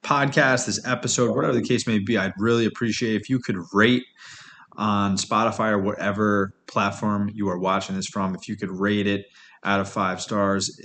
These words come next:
it really helps boost the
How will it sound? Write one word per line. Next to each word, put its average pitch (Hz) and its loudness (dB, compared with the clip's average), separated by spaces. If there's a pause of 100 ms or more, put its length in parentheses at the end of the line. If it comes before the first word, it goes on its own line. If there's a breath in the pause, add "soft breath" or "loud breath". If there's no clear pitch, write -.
it 101 -4
really 101 0
helps 98 -4
boost 101 -2 (540)
the 95 -2